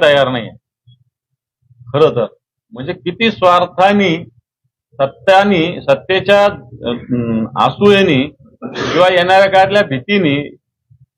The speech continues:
कोणी कसं बोलत नाही याचं एक उदाहरण आहे. खरं तर अजितदादाच्या पक्षाच्या लोकांनी या भूमिका मांडायला पाहिजे होत्या,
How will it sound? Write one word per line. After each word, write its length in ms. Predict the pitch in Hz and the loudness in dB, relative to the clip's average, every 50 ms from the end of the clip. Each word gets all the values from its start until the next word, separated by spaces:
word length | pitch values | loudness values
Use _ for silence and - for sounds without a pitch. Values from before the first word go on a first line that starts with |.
| _ _ - | _ _ -14
कोणी 200 | 147 160 185 196 | -10 -8 -8 -6
कसं 280 | 185 190 180 - 220 208 | -4 -2 -2 0 -2 -2
बोलत 320 | 170 175 180 185 196 196 | 0 0 0 0 0 0
नाही 120 | 208 208 202 | 0 0 0
याचं 200 | 190 196 214 214 | 0 0 0 -4
एक 100 | 202 170 | -4 -4
उदाहरण 460 | 156 160 165 190 202 214 214 190 143 | -2 0 2 2 4 4 2 0 0
आहे. 140 | 117 107 104 _ _ _ _ _ _ _ _ _ _ _ _ _ _ _ - | -2 -6 -8 _ _ _ _ _ _ _ _ _ _ _ _ _ _ _ -6
खरं 80 | 143 175 | -6 -2
तर 120 | 170 202 | 2 2
अजितदादाच्या 640 | 180 160 160 170 - - 208 202 208 214 208 220 208 | 2 2 2 -2 0 0 2 2 2 2 0 0 0
पक्षाच्या 440 | - 190 170 - 202 202 202 233 226 | 0 0 0 0 -2 0 2 2 2
लोकांनी 380 | 214 208 208 208 233 240 247 | 2 2 2 2 0 2 2
या 100 | 240 233 | 2 2
भूमिका 340 | 220 180 165 180 190 214 208 | 2 2 2 0 2 2 2
मांडायला 420 | 202 196 190 190 190 190 196 196 | 2 2 2 4 4 4 4 4
पाहिजे 320 | 190 185 175 170 170 165 185 | 4 2 2 2 2 2 2
होत्या, 580 | 156 131 117 117 120 107 101 - - _ - | 2 2 2 2 0 0 0 -2 -6 _ -20